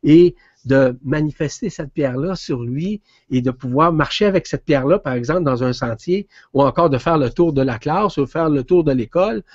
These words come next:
en marchant, mais en gardant le silence avec sa pierre. C'est un exemple. Un exemple. Donc, c'est des choses comme ça qui peuvent servir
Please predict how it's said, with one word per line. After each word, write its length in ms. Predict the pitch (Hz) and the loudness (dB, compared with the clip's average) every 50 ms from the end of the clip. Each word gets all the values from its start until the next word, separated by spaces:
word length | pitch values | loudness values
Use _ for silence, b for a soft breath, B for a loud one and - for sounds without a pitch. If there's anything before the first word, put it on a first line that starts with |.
| B B B B B - | B B B B B -2
en 120 | 135 143 | 0 0
marchant, 400 | 143 135 117 - - - 202 208 | 0 0 0 -2 -4 -4 -2 0
mais 120 | 175 160 | 0 0
en 240 | 156 143 117 120 117 | -2 -2 -4 -6 -6
gardant 460 | 110 117 143 143 123 117 131 147 170 | -4 -2 -2 -2 -2 -2 -4 -2 -2
le 100 | 170 135 | -4 -6
silence 600 | 113 - - 120 117 120 131 127 107 - - - _ _ _ - | -8 -10 -12 -12 -12 -12 -12 -16 -20 -20 -20 -20 _ _ _ -18
avec 240 | - 113 113 113 | -16 -16 -16 -18
sa 140 | - - 117 | -18 -20 -20
pierre. 260 | - - 120 120 131 - _ _ | -18 -18 -18 -18 -18 -20 _ _
C'est 80 | - 170 | -8 -6
un 40 | 277 | -6
exemple. 360 | 285 247 285 330 254 147 - _ _ _ _ _ _ _ _ - | -4 -4 -4 -4 -4 -6 -12 _ _ _ _ _ _ _ _ -14
Un 80 | 160 180 | -12 -12
exemple. 380 | 226 185 190 240 254 165 - _ _ _ _ _ _ _ _ _ _ _ _ _ _ _ - | -10 -10 -10 -10 -10 -12 -16 _ _ _ _ _ _ _ _ _ _ _ _ _ _ _ -2
Donc, 240 | 151 170 185 160 - _ _ | 0 0 0 0 -4 _ _
c'est 360 | - - - - - - 151 | -20 -18 -16 -8 -4 -4 -2
des 120 | 156 185 185 | 0 0 0
choses 240 | - 247 285 269 - | 0 0 -2 -2 -2
comme 220 | - 190 151 139 | -2 -2 -2 -2
ça 220 | - - 220 247 247 - | -4 -6 -6 -6 -6 -8
qui 120 | - - | -12 -18
peuvent 380 | - _ - 202 247 302 277 247 | -14 _ -6 -4 -4 -4 -4 -6
servir 720 | - - 185 147 131 127 135 143 156 185 220 233 202 147 | -6 -4 -4 -4 -4 -4 -4 -4 -4 -4 -4 -6 -8 -10